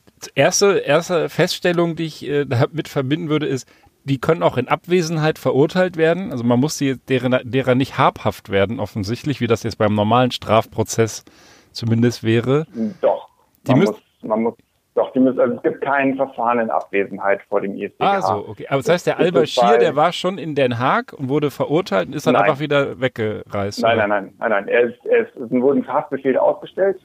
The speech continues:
Speaker 2: vom I S D G H, ähm, der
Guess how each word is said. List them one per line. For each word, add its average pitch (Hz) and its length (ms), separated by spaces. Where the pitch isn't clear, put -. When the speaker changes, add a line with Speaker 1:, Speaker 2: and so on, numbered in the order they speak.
Speaker 2:
vom 139 240
I - 20
S 139 140
D 139 80
G 131 100
H, 160 260
ähm, 127 520
der 117 260